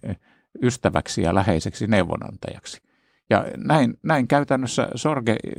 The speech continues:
ohjaili ja muokkasi sekä Japanin, Saksan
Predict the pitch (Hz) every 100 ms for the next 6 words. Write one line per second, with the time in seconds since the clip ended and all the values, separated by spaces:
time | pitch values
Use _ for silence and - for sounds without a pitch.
0 | - - - - 160 135 107 95 104 104
1 | 110 147 135 101 - 107 101 - _ _
2 | - - 156 123 120 131 131 101 98 95
3 | - - 120 - 90